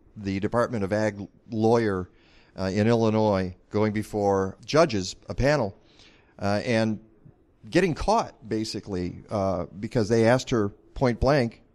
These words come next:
"Has D O A ever turned down, uh, a cafo permit?" And she would, "Uh, uh, I really don't know. Uh, I'd have to look that up." And, you know, th-, that means,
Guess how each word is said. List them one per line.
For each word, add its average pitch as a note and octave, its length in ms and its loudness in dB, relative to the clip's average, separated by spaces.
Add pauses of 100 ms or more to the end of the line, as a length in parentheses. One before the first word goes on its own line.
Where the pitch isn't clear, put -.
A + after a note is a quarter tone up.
(180)
"Has A2 420 2 (120)
D A2+ 180 2
O A#2+ 120 6
A A#2 160 2
ever A2 300 2 (160)
turned G#2 260 0
down, F2+ 300 0 (580)
uh, G#2+ 280 0
a A#2+ 60 -4
cafo D3+ 380 0
permit?" G2+ 420 0 (140)
And G2+ 160 -2
she A#2 320 -2
would, A2 300 -2
"Uh, E2+ 400 -4
uh, E2 400 -6
I F#2+ 100 -4
really G2+ 320 2
don't G2 220 0
know. F2 420 -2
Uh, F2+ 100 -6
I'd F2 180 -2
have F#2 180 0
to G2+ 60 -4
look F#2 180 -4
that F#2 180 0
up." F2 220 -4
And, F#2+ 160 -4 (320)
you D#3 120 6
know, D#3 140 8
th-, A#2+ 180 -4
that C3 140 4
means, A2+ 400 2